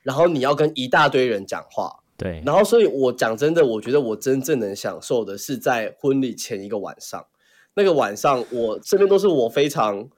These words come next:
Speaker 1: 亲密的朋友，而且那个晚上刚好是草东出了新歌。
Speaker 2: 闯，嗯。
Speaker 1: 对，闯那个时候刚出，那个真的是，我觉得是一辈子很隽永的回忆。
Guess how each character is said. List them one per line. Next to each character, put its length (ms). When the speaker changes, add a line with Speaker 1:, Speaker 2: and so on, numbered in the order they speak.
Speaker 1:
亲 340
密 160
的 140
朋 380
友， 280
而 120
且 200
那 60
个 80
晚 140
上 120
刚 160
好 100
是 220
草 240
东 240
出 320
了 340
新 400
歌。 440
Speaker 2:
闯， 580
嗯。 220
Speaker 1:
对， 320
闯 300
那 80
个 60
时 80
候 100
刚 280
出， 480
那 80
个 100
真 120
的 120
是， 200
我 140
觉 120
得 80
是 400
一 60
辈 240
子 160
很 160
隽 160
永 180
的 80
回 260
忆。 280